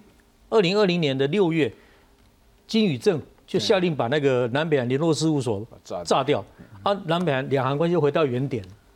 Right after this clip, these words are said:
Speaker 1: 啊，那当然，李在明看着文在寅这个对北韩政策的这样的做法哈，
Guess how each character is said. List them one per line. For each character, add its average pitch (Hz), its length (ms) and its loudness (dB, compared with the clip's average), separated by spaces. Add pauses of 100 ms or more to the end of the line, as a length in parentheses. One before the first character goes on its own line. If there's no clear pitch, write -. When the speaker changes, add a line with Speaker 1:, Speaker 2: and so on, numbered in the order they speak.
(120)
Speaker 1:
啊， 110 160 -4 (320)
那 233 140 0
当 240 180 2
然， 170 160 -4 (220)
李 143 160 -2
在 240 120 0
明 165 200 -2
看 220 180 0
着 170 100 2
文 156 160 2
在 208 140 4
寅 139 180 0
这 185 160 0
个 156 120 0
对 147 160 4
北 139 180 0
韩 123 160 -2
政 180 160 0
策 170 160 0
的 127 100 -2
这 156 100 0
样 147 120 0
的 131 60 -2
做 147 200 0
法 107 160 -4
哈， 98 220 -12